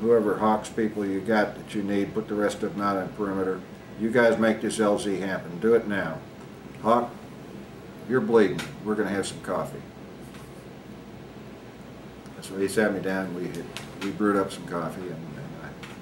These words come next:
I, and he told me Don Workman had been killed the day, the two day, the day before, two days before.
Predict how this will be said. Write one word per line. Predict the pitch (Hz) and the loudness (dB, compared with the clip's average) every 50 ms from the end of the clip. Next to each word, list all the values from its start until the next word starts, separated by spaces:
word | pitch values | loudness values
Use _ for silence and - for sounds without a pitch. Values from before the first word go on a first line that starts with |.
| - - - - - - - - - - - - - - | -14 -14 -14 -14 -14 -14 -14 -14 -14 -14 -14 -14 -12 -10
I, | 90 | -8
and | 92 | -6
he | 90 85 | -6 -4
told | - 98 92 92 87 | 0 4 4 4 4
me | 85 80 73 - - - - | 2 0 -4 -6 -8 -6 -4
Don | 92 87 85 82 80 | -2 0 0 0 2
Workman | 82 87 85 - 85 80 80 | 2 2 0 0 -4 -6 -6
had | 78 78 | -4 -4
been | 80 78 73 - | -4 -6 -6 -4
killed | - 85 80 76 73 | -4 -2 -2 -2 -4
the | 73 - 69 | -6 -8 -8
day, | 80 76 | -8 -8
the | - - - 98 101 101 98 - | -6 -6 -6 -8 -8 -8 -8 -8
two | 90 80 | -8 -6
day, | 76 80 80 76 - - - - - - - - - | -6 -6 -6 -8 -10 -12 -14 -14 -16 -14 -14 -14 -10
the | - | -8
day | 90 90 | -6 -6
before, | 82 80 - - 87 85 82 82 80 - - - - - - - | -6 -6 -6 -6 -6 -4 -4 -4 -6 -8 -12 -14 -14 -14 -10 -6
two | 101 90 | -4 -2
days | 85 82 82 - | -2 -2 -2 -4
before. | - 82 82 - 85 85 82 | -6 -10 -8 -6 -4 -4 -4